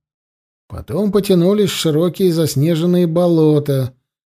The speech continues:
которые можно было опознать лишь по торчащим из снега трухлявым березовым стволам. Дичка тщательно обходил стороной такие места. «Видишь черные рыжие проплешины?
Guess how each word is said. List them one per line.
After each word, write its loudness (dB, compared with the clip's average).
которые -4
можно 0
было 0
опознать 0
лишь -2
по 0
торчащим 0
из -2
снега 0
трухлявым 0
березовым 2
стволам. -4
Дичка -2
тщательно -2
обходил -2
стороной -2
такие -4
места. -6
«Видишь -6
черные -2
рыжие -2
проплешины? -4